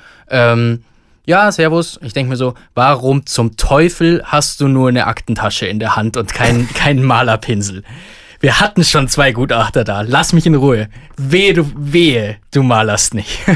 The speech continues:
<laughs> Kommt rein, macht Fotos und sagt, "Okay, danke schön, das wär's dann." Und ich so, "Okay, wie geht's weiter? Wie ist der Plan?" "Ja, ich gebe das jetzt weiter und dann denke ich mal, dass wir uns in zwei Wochen oder so wieder melden." Fuck off,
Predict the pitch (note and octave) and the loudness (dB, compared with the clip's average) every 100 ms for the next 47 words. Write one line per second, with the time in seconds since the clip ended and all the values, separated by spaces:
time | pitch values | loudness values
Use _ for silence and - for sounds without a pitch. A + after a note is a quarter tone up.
0 | - D#3+ E3 - - - - _ _ _ | -2 -8 -10 -10 -12 -12 -14 _ _ _
1 | - D#3 C3 C3+ C3+ - C#3 - C#3 C#3 | -4 -2 0 0 -2 -4 -4 -2 -2 -2
2 | C3+ - _ _ _ _ _ _ _ _ | -4 -6 _ _ _ _ _ _ _ _
3 | B2+ B2+ - - C4 G#3+ F3 E3 D#3 D3+ | -4 -4 -2 -2 0 2 2 0 0 0
4 | D3 - C3 B2+ - A#2 A#2+ C#3 - A#2+ | 0 0 0 0 -2 -4 -4 -4 -2 -4
5 | - _ _ _ _ _ D3+ - D#3+ - | -4 _ _ _ _ _ -8 -2 -2 -2
6 | D3+ C#3+ D#3 D3+ D3 - G2+ G#2+ F#3 - | -6 -4 0 2 0 -2 -4 -2 -2 -4
7 | _ - C3+ D#3+ - C3+ C3+ A#2+ E2+ - | _ -6 -2 -2 0 0 2 0 -2 -6
8 | - - - - - D#3 F3+ F#3+ F#3 - | -14 -20 -20 -20 -6 2 4 4 0 -4
9 | E3 D3+ - B2 - C3 D#3 D#3+ E3 D3+ | -6 -4 -4 -4 0 2 2 0 0 2
10 | D3 C3+ A#2+ B2+ A#2+ A#2+ A2+ C3 A#2+ A#2 | 4 2 0 0 0 0 -2 -4 -4 -2
11 | A#2+ A2+ G#2+ - G#2+ G#2 G#2+ - G2+ G2 | 0 0 -2 -2 -2 -2 -6 -4 -2 -2
12 | F#2+ A#2 G#2 G#2 G#2 G2+ G#2 G#2+ G2+ F#2+ | -6 -6 -6 -8 -10 -12 -12 -10 -10 -10
13 | F#2 G#2 _ _ _ _ _ _ _ _ | -14 -18 _ _ _ _ _ _ _ _
14 | _ _ _ - C4 - E3 - | _ _ _ -2 0 2 0 -2